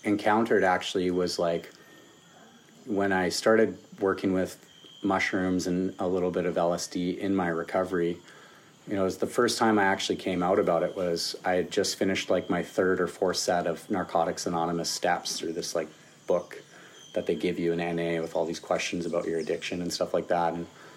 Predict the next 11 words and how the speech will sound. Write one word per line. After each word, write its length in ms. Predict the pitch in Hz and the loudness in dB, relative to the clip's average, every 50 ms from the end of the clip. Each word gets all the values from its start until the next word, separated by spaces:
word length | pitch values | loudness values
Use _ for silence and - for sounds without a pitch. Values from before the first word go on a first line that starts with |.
| - - - - - - - - | -20 -20 -20 -20 -20 -20 -8 -4
my 80 | - 95 | -4 -4
sponsor 420 | - - - 98 98 95 - - | -2 -2 0 0 0 0 0 -2
was 140 | 90 90 87 | -2 0 0
like, 180 | 90 90 87 - | -2 -2 -4 -6
"Wow, 380 | - - 135 131 135 127 104 | -6 -4 -4 -2 -2 0 -2
like, 200 | 92 90 90 - | -2 -4 -6 -4
this 200 | - 107 104 - | -4 -2 -2 -2
is 100 | 107 104 | -4 -4
such 240 | - - 113 110 - | -2 -2 -2 -2 -2
a 40 | 107 | -4
profound, 760 | 95 - - 98 - - - 104 107 104 101 101 101 98 98 | -4 -2 -4 -4 -4 -2 -2 0 0 0 0 0 0 -2 -2